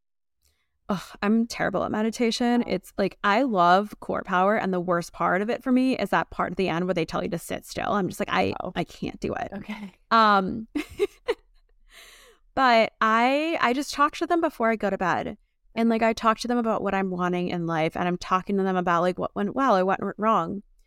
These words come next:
Speaker 1: And, you know, I wasn't very religious growing up. My dad is Jewish, my mom is Catholic, and I was just very confused. I was like,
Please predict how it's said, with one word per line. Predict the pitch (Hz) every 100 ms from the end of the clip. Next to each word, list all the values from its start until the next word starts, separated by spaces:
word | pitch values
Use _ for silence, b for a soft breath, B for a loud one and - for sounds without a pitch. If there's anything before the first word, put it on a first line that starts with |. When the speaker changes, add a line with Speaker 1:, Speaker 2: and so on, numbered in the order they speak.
| _ _
Speaker 1:
And, | 202 196 190 190
you | 196
know, | 185
I | - 214
wasn't | 196 247 311 220
very | 208 202
religious | 202 196 180 160 175 -
growing | 160 156 151
up. | 107 - -
My | 190 180
dad | 175 165 165 170
is | - 196
Jewish, | - 175 170 240
my | 208 180
mom | 170 165
is | 165
Catholic, | - 147 156 - - -
and | -
I | 180
was | 175
just | 202
very | 185 - 233
confused. | 262 208 196 143
I | -
was | 202
like, | 247